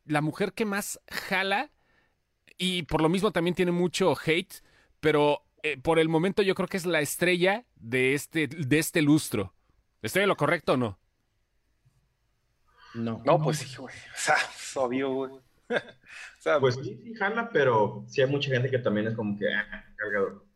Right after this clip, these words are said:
Speaker 1: Ujú. Pero por eso
Speaker 4: Pues
Speaker 1: le dieron
Speaker 4: también.
Speaker 1: diez millones de dólares a ella, o sea, es-, es-, Ara decía que, pues, está cabrón, ¿no? O sea, tú puedes conseguir a alguien más, pero que te chingue la Mujer Maravilla o que se te vaya la Mujer Maravilla, está muy cabrón.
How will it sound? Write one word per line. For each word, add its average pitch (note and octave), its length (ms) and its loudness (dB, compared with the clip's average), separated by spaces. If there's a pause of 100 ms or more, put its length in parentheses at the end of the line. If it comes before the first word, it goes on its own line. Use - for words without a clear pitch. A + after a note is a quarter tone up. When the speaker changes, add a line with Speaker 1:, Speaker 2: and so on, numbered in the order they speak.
(400)
Speaker 1:
Ujú. C#3 300 -2 (1080)
Pero D#3+ 200 2
por E3+ 140 2
eso G#3 120 0
Speaker 4:
Pues A#3+ 80 4
Speaker 1:
le A3 60 4
dieron G#3+ 180 4
Speaker 4:
también. G#3+ 40 2
Speaker 1:
diez A3 140 2
millones G#3+ 320 2
de F#3+ 80 4
dólares G#3 400 2
a D#3+ 80 2
ella, F#3+ 380 2
o A#2+ 100 2
sea, E3+ 540 0 (520)
es-, B2+ 180 -6
es-, C3+ 200 -8 (260)
Ara A3 240 0
decía F#3 540 0 (500)
que, C3+ 120 0
pues, C3 200 -8
está F#3 220 -2
cabrón, F#3+ 420 2
¿no? D3+ 140 2
O D3 80 -2
sea, D3 180 -2
tú D#3+ 160 -6
puedes F#3 240 -2
conseguir D3 420 -4
a D#3 40 -2
alguien C#3+ 260 -2
más, C#3 220 -2
pero A#2+ 260 -6
que A2 180 -10
te A2 140 -12
chingue D3+ 320 -4
la B2+ 100 -2
Mujer A#2+ 280 0
Maravilla B2 560 0
o C3+ 100 -4
que G2+ 100 -8
se G2+ 200 -8
te A2 160 -4
vaya C3 360 0
la B2+ 120 0
Mujer A#2 260 -4
Maravilla, A2+ 560 -4 (800)
está G2+ 240 -6
muy G2 160 -4
cabrón. A#2+ 440 0